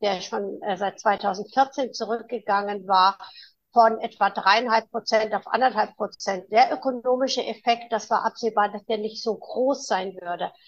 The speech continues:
Aber wir, in, gerade in Deutschland, wir waren sehr, sehr abhängig von Energie aus Russland. Und wenn wir diese Güter nicht mehr bekommen, dann entstehen Knappheiten, dann steigt der Preis. Und dass es dann auch Gegenmaßnahmen gibt,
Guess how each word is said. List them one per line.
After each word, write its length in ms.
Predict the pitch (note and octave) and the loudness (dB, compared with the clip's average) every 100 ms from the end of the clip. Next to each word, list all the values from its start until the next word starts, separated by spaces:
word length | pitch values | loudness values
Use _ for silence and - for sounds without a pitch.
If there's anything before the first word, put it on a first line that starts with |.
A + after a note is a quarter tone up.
| - - | -20 -2
Aber 340 | - A#3 A3 G3 | 2 2 2 -2
wir, 520 | G3+ C4 D#4+ C4 D4+ - _ _ - | -8 -2 2 4 2 -2 _ _ -12
in, 180 | A3+ G#3+ | -8 -6
gerade 280 | - G#3 G#3 | 2 2 2
in 160 | G#3 | -4
Deutschland, 680 | G3+ G#3+ D#4+ - A#3 G3 G#3 - - | 4 4 4 -2 0 0 -2 -8 -6
wir 300 | A3 G3 - | -2 -2 0
waren 640 | G3+ G3 A#3+ E4 C#4 A#3+ | 4 6 6 2 0 -2
sehr, 200 | G3 C#4 | -2 -2
sehr 200 | C#4 B3 | 0 0
abhängig 420 | - - A#3+ A3+ - | 0 -2 -4 -4 -4
von 140 | A3+ | -6
Energie 580 | - A3 G#3+ G#3+ A3 A3 | -4 -4 -4 -6 -8 -8
aus 280 | - G3+ - | -6 -4 -4
Russland. 500 | G3+ G3 - A#3 B3 B3+ - - - _ | -6 -8 -6 -4 -4 -6 -20 -20 -20 _
Und 200 | B3 B3 - | -4 -4 -8
wenn 440 | G#3+ B3+ C#4 E4 - - _ _ _ _ _ - | 2 4 4 -4 -8 -20 _ _ _ _ _ -4
wir 180 | B3 | -2
diese 300 | A#3+ D4 D4+ | 0 -2 -2
Güter 300 | C4 D4+ D4 | -4 0 0
nicht 200 | C4 C#4 | 0 -2
mehr 140 | C4 A#3 | -2 -2
bekommen, 480 | A3 - - E4+ C#4+ | -2 -2 2 2 2
dann 160 | A#3 | -2
entstehen 500 | A#3+ A3 - A#3+ G#3+ - | -2 -2 0 0 -2 -6
Knappheiten, 720 | - B3+ C#4 - D4 D#4 C4 | 2 2 4 2 0 0 -4
dann 100 | G#3 | -4
steigt 420 | - - G#3+ - | -4 -2 -4 -2
der 120 | F#3+ | -4
Preis. 520 | - - F#3 F#3 D4 E4 - - - | -4 0 4 4 2 -2 -12 -20 -8
Und 420 | B3 A#3 - - | -6 -6 -8 4
dass 220 | A3+ C4+ | 4 4
es 220 | - - - | -4 -8 0
dann 200 | G#3 G#3 | 0 2
auch 300 | G#3 - - | -2 -2 -2
Gegenmaßnahmen 1200 | B3+ F#4+ F#4 B3 G#3 G#3+ - A3+ G3 F#3+ F#3+ F3+ | 0 0 0 2 4 2 -2 0 0 0 -8 -8
gibt, 240 | F3 F3 | -8 -10